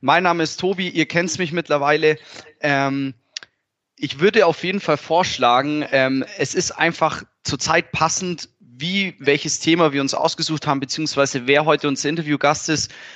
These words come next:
Q vier steht an, Black Friday steht an. Tom,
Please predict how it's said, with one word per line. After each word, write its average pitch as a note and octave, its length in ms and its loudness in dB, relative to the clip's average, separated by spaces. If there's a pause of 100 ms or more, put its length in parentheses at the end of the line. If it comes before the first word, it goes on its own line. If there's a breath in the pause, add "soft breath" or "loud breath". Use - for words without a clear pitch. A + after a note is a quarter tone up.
(120 loud breath)
Q G3 160 -2
vier F#3+ 240 0
steht E3+ 300 2
an, E3 320 0 (720 soft breath)
Black D#3+ 220 0
Friday D#3+ 380 2
steht - 260 -4
an. C#3+ 360 -2 (520)
Tom, D#3 360 0